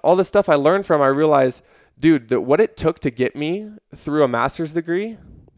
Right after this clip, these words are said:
taught me so much more than anything I got in my master's degree, that now I found out that the expert knowledge I have isn't even any of the physiology or science that I got at the end of the day with that diploma. It was all the horrible,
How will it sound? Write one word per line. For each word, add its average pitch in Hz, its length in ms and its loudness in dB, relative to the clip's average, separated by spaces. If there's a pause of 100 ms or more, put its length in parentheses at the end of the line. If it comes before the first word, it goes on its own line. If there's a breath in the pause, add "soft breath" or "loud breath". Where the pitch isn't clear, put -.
(120)
taught 156 260 0
me 147 120 -4
so 135 280 -2
much 170 220 -6
more 139 300 0
than 131 220 -4
anything 147 400 -4
I 123 100 -4
got 123 340 -2
in 127 140 -8
my 131 140 -4
master's 127 420 -6
degree, 165 360 -6 (420 soft breath)
that 127 160 -2
now 139 280 0
I 180 100 4
found 151 260 0
out 147 240 0
that 131 160 -2
the 110 140 -6
expert 127 360 -4
knowledge 131 300 0
I 117 100 -4
have 127 380 -2 (640 soft breath)
isn't 165 260 2
even 151 240 0
any 151 220 0
of 143 80 -2
the 131 60 0
physiology 127 580 -2
or 123 120 -4
science 117 640 -8 (640)
that 127 100 0
I 123 80 2
got 127 220 2
at 127 100 0
the 117 160 -6
end 120 160 -6
of 110 80 -6
the 107 80 -6
day 113 220 -2
with 107 140 -4
that 117 160 -10
diploma. 120 580 -6
It 127 120 -8
was 123 180 -2 (120)
all 135 280 4
the 120 120 0
horrible, 147 1080 -2